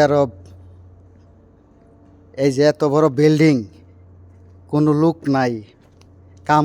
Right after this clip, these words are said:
কাজ বন্ধ হয়ে যাইতেছে গা, কোম্পানির বেতন নাই, আকামা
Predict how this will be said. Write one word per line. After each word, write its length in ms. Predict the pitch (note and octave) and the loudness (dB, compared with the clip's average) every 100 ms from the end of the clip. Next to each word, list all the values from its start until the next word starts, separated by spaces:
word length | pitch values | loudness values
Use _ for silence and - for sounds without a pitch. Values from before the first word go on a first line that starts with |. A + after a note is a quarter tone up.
| C#3+ | 0
কাজ 120 | D3+ A#2+ A#2+ | -4 -4 -6
বন্ধ 200 | C#3 B2+ | -4 2
হয়ে 120 | D3+ C#3 | 2 2
যাইতেছে 300 | C#3+ C3+ C3+ | -2 -4 -6
গা, 80 | C3 B2 | -6 -6
কোম্পানির 460 | C3+ B2+ C#3 C#3+ D3 C#3+ | -6 -6 -4 -2 -2 -2
বেতন 320 | C#3+ C#3 C3 B2+ | -4 -4 -6 -6
নাই, 160 | C#3 F3+ F#3 _ _ _ _ _ _ _ _ _ _ - - - B2 | -6 -8 -10 _ _ _ _ _ _ _ _ _ _ -20 -20 -18 -12
আকামা 340 | B2 - C3+ | -8 -4 -2